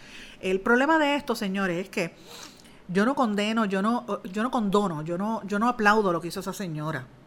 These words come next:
Yo creo que esa señora cometió un grave error, expuso sobre todo al bebé.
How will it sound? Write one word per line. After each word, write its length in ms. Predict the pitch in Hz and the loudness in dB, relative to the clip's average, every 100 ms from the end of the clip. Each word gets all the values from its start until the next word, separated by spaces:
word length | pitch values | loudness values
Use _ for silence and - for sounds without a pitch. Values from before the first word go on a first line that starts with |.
| - - - - - - | -20 -20 -20 -20 -16 -4
Yo 140 | 175 | -2
creo 120 | 175 196 | 0 0
que 60 | |
esa 140 | 214 208 | 0 -2
señora 420 | 208 185 202 208 - - - | -2 0 0 -2 -6 -20 -10
cometió 340 | 175 170 175 | -6 -4 -2
un 140 | 202 196 | -2 0
grave 280 | 175 170 | 0 2
error, 400 | 214 202 175 208 - - - | 0 0 0 0 -4 -20 -16
expuso 760 | - 190 - - 220 269 285 294 - - - | -12 -10 -6 -2 -2 0 0 0 -6 -20 -20
sobre 280 | - 196 180 | -4 0 2
todo 200 | 180 180 | 2 2
al 100 | 220 | 2
bebé. 420 | 202 180 165 262 | 4 2 2 -2